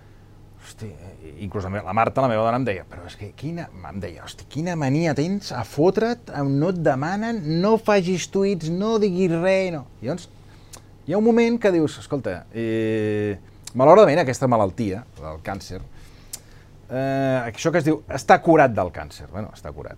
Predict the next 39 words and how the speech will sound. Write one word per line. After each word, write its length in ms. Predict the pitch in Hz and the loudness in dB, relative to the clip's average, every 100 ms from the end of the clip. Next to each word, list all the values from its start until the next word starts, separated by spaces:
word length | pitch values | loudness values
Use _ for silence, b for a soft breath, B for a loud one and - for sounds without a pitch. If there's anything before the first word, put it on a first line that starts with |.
| - | -16
està 160 | - | -14
curat. 280 | 78 85 120 - - - | -8 -6 -6 -8 -20 -18
Mm, 160 | 82 78 - | -16 -18 -10
pot 180 | 104 98 | -8 -6
ser, 220 | - 113 - - - - - - | -4 -4 -6 -20 -20 -20 -20 -16
po-, 120 | 110 - | -12 -2
pot 140 | 127 | 0
tocar 240 | 113 123 120 | 0 2 2
la 100 | 113 | 2
sort, 320 | - 127 98 | 4 4 2
pots 140 | - | -4
tenir 180 | - 107 | -6 -4
la 0 | |
sort 160 | 101 - | -4 -6
que 80 | 95 | -8
estiguis 300 | 107 98 - | -6 -6 -6
curat, 340 | 95 139 - | -6 -6 -8
que 120 | - | -12
no, 320 | 85 85 78 73 | -8 -8 -10 -12
que 80 | 80 | -12
el 80 | |
càncer 380 | 76 90 82 85 | -8 -10 -10 -12
no 120 | 90 | -8
hi 100 | 95 | -8
torni, 300 | 92 127 151 | -2 -2 -2
però, 300 | 214 123 196 240 - - - - - - - - | -4 -2 -2 -4 -12 -20 -20 -20 -20 -20 -20 -18
bueno, 280 | 104 90 131 - | -10 -8 -8 -12
eh, 220 | - 85 80 | -14 -12 -10
ja 100 | 80 | -8
t'ho 120 | 104 | -6
diuen 160 | 101 76 | -6 -8
els 100 | 82 | -8
metges, 380 | 151 - 71 73 76 | -8 -8 -12 -14 -16
això 200 | 82 82 | -14 -12
pot 140 | - 92 | -12 -12
ser 100 | 95 | -12
que 40 | 92 | -10
un 120 | 92 | -8
dia 220 | 95 117 | -4 -4